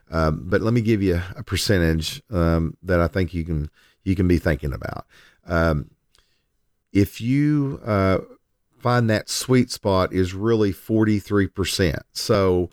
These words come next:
when it comes to debt ratios, the percentage you're left with when you divide your monthly debt payments by your monthly income, you want that to hit around forty-three percent. So if your current debt is gobbling up more than half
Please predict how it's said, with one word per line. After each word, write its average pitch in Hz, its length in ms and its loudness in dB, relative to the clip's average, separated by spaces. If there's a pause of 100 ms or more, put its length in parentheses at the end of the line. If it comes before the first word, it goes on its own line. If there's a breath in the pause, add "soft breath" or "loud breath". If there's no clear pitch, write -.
(140 soft breath)
when 104 160 2
it - 100 -6
comes 135 300 0
to 135 60 -6
debt 135 200 2
ratios, 95 520 0
the 87 120 -6
percentage 123 600 -2
you're 143 160 0
left 156 340 0
with 87 440 0 (360 loud breath)
when 107 180 2
you 98 60 2
divide 101 480 0
your 98 140 0
monthly 117 540 0
debt 127 360 -2
payments 85 680 0
by 95 260 -2
your 90 180 2
monthly 120 480 0
income, 92 880 0 (460 loud breath)
you 113 140 0
want 131 260 0
that 120 240 0
to 123 80 -8
hit 113 260 2
around 98 500 2
forty-three 104 720 2
percent. 98 600 0 (360 loud breath)
So - 320 -2
if 120 300 0
your 117 120 2
current 165 600 -2
debt 110 460 0 (100)
is 98 180 2
gobbling 127 560 0
up 101 280 0
more 107 240 4
than 92 180 0
half 113 540 -2